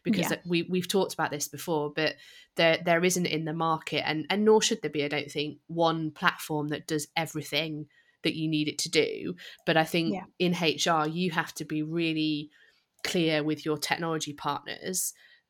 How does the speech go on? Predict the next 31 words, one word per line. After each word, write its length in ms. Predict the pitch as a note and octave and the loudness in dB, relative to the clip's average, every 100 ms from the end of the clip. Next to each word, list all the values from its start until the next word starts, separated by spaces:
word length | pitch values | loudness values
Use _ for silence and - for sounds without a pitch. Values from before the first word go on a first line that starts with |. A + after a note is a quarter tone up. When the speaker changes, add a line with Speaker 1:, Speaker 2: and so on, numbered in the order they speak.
| _ - | _ 2
Speaker 1:
around 440 | E3+ D#3+ D#3+ D#3 | 4 6 4 0
what 300 | D#3 E3 E3 | -4 0 0
is 120 | D#3+ D#3 | 0 -2
that 180 | D3 | -2
ecosystem 680 | D#3 D3+ D#3 C#3+ D3 - D3+ | -2 -4 -6 -4 -4 -4 -4
gonna 160 | D3+ D3 | -6 -4
look 240 | D#3 - | -6 -6
like, 400 | C#3+ D#3 E3+ - | -4 -4 -6 -6
and 140 | D#3+ D3+ | -6 -4
how 360 | - D#3+ D#3+ | 0 0 0
do 120 | D#3 D3+ | -2 -4
those 540 | D3+ D3 D3 C#3+ - - _ _ | -2 -2 -2 -2 -4 -8 _ _
platforms 880 | - D#3+ - D#3+ D3+ D3 D3 - - _ _ | 0 0 0 -4 -4 -4 -6 -6 -8 _ _
integrate 560 | E3+ D#3 E3+ D3 C#3+ - | -4 -2 -2 -4 -4 -6
together, 480 | - D#3 - C3 - | -6 -4 -4 -6 -4
'cause 140 | F3+ | -4
quite 220 | - F3+ E3+ | -2 0 0
often 340 | F3+ - D#3+ | -2 -4 -4
they 100 | D#3 | 0
actually 440 | D#3 - - D3+ - _ - | 0 -2 -6 -8 -12 _ 0
don't. 420 | D#3 - E3+ F3 - - - - _ - - - - | 2 2 -4 -6 -14 -18 -18 -20 _ -14 -12 -6 -2
And 180 | E3 D#3+ | 2 4
so 100 | D#3 | 4
you're 180 | D#3 | 4
having 360 | D#3 F3 - E3 | 0 -4 -4 0
to 100 | G#3 | 2
Speaker 2:
Yeah. 60 | F3 | 2
Speaker 1:
build 220 | D#3+ D#3 | 0 0
a 60 | D3+ | 0
lot 280 | D3+ D3+ D3+ | 0 0 -2
of 180 | D3+ | -6